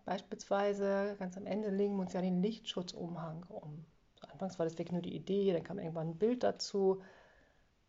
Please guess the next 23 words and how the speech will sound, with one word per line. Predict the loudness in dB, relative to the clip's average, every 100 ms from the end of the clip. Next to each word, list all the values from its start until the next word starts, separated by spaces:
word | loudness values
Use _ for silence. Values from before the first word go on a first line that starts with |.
| -8
Und | -6
als | -6
das | -8
Gefühl | -10 -2 4 6 4
dazu | 2 -4 -10
kam, | -4 2 4 4 2 -14 _ _ _ _ _ _ -20 _ _ _ _ _ _ _ _ _ _
dann | 0 2
war | 2 0
das | -2 -6 -20 -10
ja | -10 -10 -14 _ _
nochmal | -8 -6 -6
was | -8
ganz, | -10 -12 _ _ -20 _ -6
ganz | -2 -2
eine | 2 4
andere | 6
Dimension | 4 4 4 4 6 6
dahinter. | 4 0 -2
Da | -2
habe | -2
ich's | -4 -2
wirklich | -2 -2 -4 -10 _ _ -20 -20 -20 _ -4
gespürt | -4 -4 2 6 8 6 4